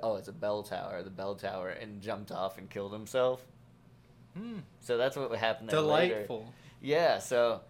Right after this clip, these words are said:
Speaker 1: it was a place with a lot of people, and it had fear. That's what we've learned makes something haunted. A lot of fear. A lot of people. Fear and people.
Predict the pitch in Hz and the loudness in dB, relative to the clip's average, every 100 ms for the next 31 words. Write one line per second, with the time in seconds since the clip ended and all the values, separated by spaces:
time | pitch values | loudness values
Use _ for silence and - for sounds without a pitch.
0 | - - - - 123 127 143 143 110 135 | -20 -20 -20 -4 0 0 -2 0 0 0
1 | - 131 123 107 117 127 117 110 156 160 | -4 -2 2 4 4 2 -6 -4 -6 -6
2 | - 117 120 127 131 - 185 202 101 98 | -6 -4 0 0 0 0 0 0 -4 -2
3 | 120 - 143 143 123 151 170 131 143 143 | -2 -2 -6 -6 -4 -2 -2 -4 -4 -6
4 | 135 135 139 196 - 113 - - - - | -6 -4 -4 -2 -6 -8 -14 -20 -20 -20
5 | - - - - - - - - - 120 | -20 -20 -20 -20 -20 -20 -20 -20 -10 -4
6 | 135 139 143 107 - - - 110 104 113 | -4 -4 -6 -6 -8 -20 -20 -14 -4 -2
7 | 127 131 117 98 87 - - - - - | -2 -6 -8 -8 -10 -18 -20 -20 -20 -20
8 | - - 113 120 120 104 98 | -20 -14 -12 -10 -10 -12 -12